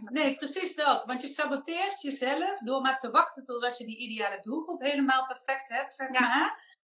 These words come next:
Speaker 1: Want daardoor, eh, hoef je ook niet aan de gang. Want ja, ik weet nog niet precies met wie ik wil werken.
Speaker 2: Ja.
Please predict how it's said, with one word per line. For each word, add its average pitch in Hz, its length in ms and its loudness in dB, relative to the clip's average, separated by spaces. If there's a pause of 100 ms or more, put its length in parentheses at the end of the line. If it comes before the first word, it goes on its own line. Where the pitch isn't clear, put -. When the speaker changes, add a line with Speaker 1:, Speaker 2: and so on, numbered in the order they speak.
(200)
Speaker 1:
Want 233 180 4
daardoor, 254 640 4
eh, 214 220 -6
hoef 269 220 -2
je 262 100 4
ook 254 120 2
niet 262 180 4
aan 226 80 2
de 226 80 -4
gang. 262 200 4
Want 240 140 2
ja, 233 100 -2
ik 226 60 -4
weet 240 120 0
nog 233 80 -4
niet 269 120 2
precies - 240 -8
met 208 140 -4
wie 175 120 -6
ik 170 140 -10
wil 165 180 -4
werken. 165 340 -6
Speaker 2:
Ja. - 60 -14